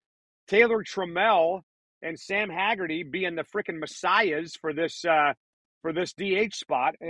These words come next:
I'm like, "Are you kidding me?" I mean, these guys aren't, look, I mean, obviously they have a beating heart and they're better than nothing for crying out loud, but there's no aircraft carrier there. There's nothing there that is of significance at the D H spot.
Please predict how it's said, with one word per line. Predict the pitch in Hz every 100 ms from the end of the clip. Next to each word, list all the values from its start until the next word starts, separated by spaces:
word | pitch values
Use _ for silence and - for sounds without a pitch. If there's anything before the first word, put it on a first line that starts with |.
| 160
I'm | 170
like, | 170 170
"Are | 160
you | 180
kidding | - 190 202
me?" | 269 269 190
I | 170 170
mean, | 175
these | 226 208
guys | 233 226 196
aren't, | 220 226 175 _ _ _ _ _
look, | - 247
I | 170
mean, | 180 180
obviously | 190 208 220 214
they | 190
have | 185
a | 156
beating | 127 208 165
heart | 160 226 - - _ -
and | 156 165
they're | 170
better | 143 208 208
than | 175 156
nothing | 202 - 196 190
for | 175
crying | - 175 160
out | 151 147
loud, | 147 143 202
but | 160 147 _ _ _
there's | 190 196
no | 208 233
aircraft | 214 208 - 196 -
carrier | - 185 185 165
there. | 156 160 165
There's | 151 147
nothing | 156 190 - 165
there | 160 160 156 151 - _ _ _
that | 139 147
is | 165 147
of | 139 135
significance | - 147 165 147 147 156 156
at | 135
the |
D | 131 147
H | 143 135
spot. | - 139 127